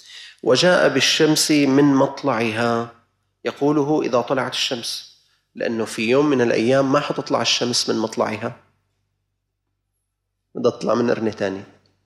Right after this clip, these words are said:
"وعندها ستقوم الساعة، وعندها لا ينفع نفسا إيمانها لم تكن آمنت." خلاص، إذا غرغرت أو إذا طلعت الشمس من مغربها. الحمد لله اللي طلع شمس اليوم،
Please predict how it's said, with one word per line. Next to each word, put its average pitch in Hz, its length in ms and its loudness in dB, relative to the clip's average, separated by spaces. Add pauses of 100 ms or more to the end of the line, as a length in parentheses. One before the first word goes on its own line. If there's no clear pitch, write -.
(760)
"وعندها 139 440 2
ستقوم 131 500 -4
الساعة، 98 500 -4 (840)
وعندها 147 800 2 (760)
لا 123 100 2
ينفع 127 360 0
نفسا 123 320 -2
إيمانها 127 460 0
لم 110 120 -2
تكن 110 280 -6
آمنت." 98 480 -4 (1160)
خلاص، - 720 -6 (260)
إذا 113 220 2
غرغرت 139 520 2
أو 113 140 -2
إذا 110 140 -2
طلعت 110 360 -4
الشمس - 440 -4 (640)
من 117 100 4
مغربها. 101 560 0 (120)
الحمد 143 300 0
لله 139 160 4
اللي 117 160 0
طلع 113 240 -2
شمس 117 340 -6
اليوم، 113 320 -2